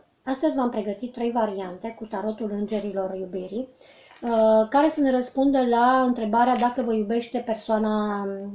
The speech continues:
iubită, persoana la care dumneavoastră vă gândiți sau cu care sunteți. Așadar, vă invit să vă alegeți una dintre cele trei variante, varianta cu floarea albastră, floarea roz sau floarea albă,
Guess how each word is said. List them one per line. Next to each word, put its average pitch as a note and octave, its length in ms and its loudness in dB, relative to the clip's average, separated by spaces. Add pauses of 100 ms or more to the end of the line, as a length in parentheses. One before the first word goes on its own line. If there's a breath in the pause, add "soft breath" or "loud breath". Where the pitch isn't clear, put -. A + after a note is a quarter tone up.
(120)
iubită, G#3+ 440 -4
persoana G#3 300 -6
la G3+ 100 -4
care G3 180 -8
dumneavoastră G3+ 360 -8
vă G3 180 -6
gândiți G3+ 220 -8
sau G3+ 100 -8
cu G#3 100 -12
care G3+ 280 -10
sunteți. - 600 -16 (800 loud breath)
Așadar, B3+ 420 0
vă A#3+ 120 0
invit C4+ 240 2
să C#4+ 100 -2
vă A#3 60 0
alegeți A3+ 400 0
una A3+ 120 -2
dintre A3 240 -2
cele A3 220 -4
trei G#3+ 200 -2
variante, G3 840 -6 (400)
varianta G#3+ 420 -4
cu - 140 -10
floarea G#3+ 680 0 (100)
albastră, B3 960 -2
floarea G#3 300 -4
roz A#3+ 240 0
sau A3 160 -10
floarea G#3+ 500 -4
albă, G#3 480 -2